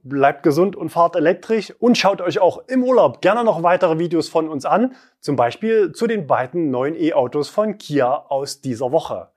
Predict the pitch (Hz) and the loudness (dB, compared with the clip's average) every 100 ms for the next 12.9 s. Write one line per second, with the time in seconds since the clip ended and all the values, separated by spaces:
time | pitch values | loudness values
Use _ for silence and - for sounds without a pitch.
0 | _ - - - _ 151 131 208 214 196 | _ -20 -20 -20 _ -4 0 0 2 -2
1 | - 127 120 156 226 - 220 208 180 220 | -2 -6 -2 0 -2 -2 -2 -2 -4 -4
2 | 185 180 170 185 185 143 135 208 202 160 | 0 -2 0 -2 -2 -2 -2 -2 -2 -4
3 | 165 - 185 165 139 127 208 196 233 262 | -4 -4 -6 -2 0 0 0 2 2 0
4 | - _ _ _ _ _ - 123 123 247 | -4 _ _ _ _ _ -2 2 4 4
5 | 220 202 208 220 240 208 226 233 - 151 | 2 0 0 0 -2 2 2 2 -2 -10
6 | 127 131 208 196 180 - 151 151 226 113 | -6 -2 2 4 4 0 0 2 2 4
7 | 196 208 208 190 180 160 165 185 180 180 | 0 2 0 2 0 -2 -2 -2 -2 -2
8 | 147 156 - - 226 226 - - 143 143 | 0 0 -2 0 2 2 -2 2 4 2
9 | 139 180 196 - 156 147 147 - 147 202 | 2 2 2 2 2 4 0 0 -2 -2
10 | - 185 190 180 180 190 - 131 135 185 | -4 -2 2 2 2 -4 -4 2 2 2
11 | 233 180 175 180 - - 139 151 151 147 | -4 0 2 0 -2 -8 -6 -2 -4 -2
12 | 147 139 165 190 208 220 - 220 | -6 -6 -4 -2 0 0 4 2